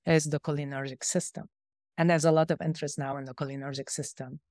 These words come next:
And they modulate dopamine in multiple, very complicated ways. Many of the muscarinic receptors are involved, and now scientists are looking at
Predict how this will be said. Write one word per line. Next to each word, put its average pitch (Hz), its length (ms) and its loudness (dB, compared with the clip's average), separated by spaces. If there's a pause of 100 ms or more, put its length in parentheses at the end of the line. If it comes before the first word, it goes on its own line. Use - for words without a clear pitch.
(320)
And 180 160 8
they 190 120 10
modulate 175 500 6
dopamine 160 500 0
in 147 180 0
multiple, 160 600 0
very 143 220 -4
complicated 135 880 -8
ways. 127 640 -6 (320)
Many 160 320 4
of 143 160 -2
the 143 240 -2
muscarinic 160 640 -2
receptors 147 640 -4
are 143 180 -4
involved, 131 600 -8
and 139 380 -10
now 139 440 -6
scientists 143 560 -4
are 135 140 -8
looking 139 440 -8
at 135 220 -4